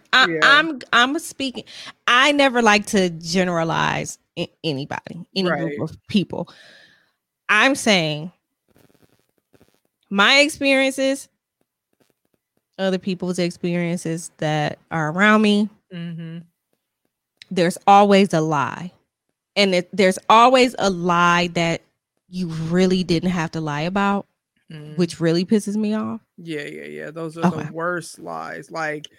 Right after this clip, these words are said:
Speaker 2: whew.
Speaker 1: So that's one reason I wrote
Speaker 2: I just
Speaker 1: down.
Speaker 2: had a flashback.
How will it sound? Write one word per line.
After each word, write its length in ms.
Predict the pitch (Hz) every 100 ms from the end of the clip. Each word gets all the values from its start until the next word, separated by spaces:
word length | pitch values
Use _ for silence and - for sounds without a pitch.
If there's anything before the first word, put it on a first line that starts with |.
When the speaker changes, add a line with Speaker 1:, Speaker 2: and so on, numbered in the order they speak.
| _ _ _ _ _ _ _ _ -
Speaker 2:
whew. 300 | 359 359 220 - _ _ _ _
Speaker 1:
So 140 | -
that's 220 | 220 285
one 280 | 294 247 202
reason 340 | 175 170 160 160
I 100 | 131
wrote 200 | 113 98
Speaker 2:
I 60 |
just 140 | 110 131
Speaker 1:
down. 60 |
Speaker 2:
had 100 | 170
a 60 | 156
flashback. 840 | - 160 160 151 - 156 156 156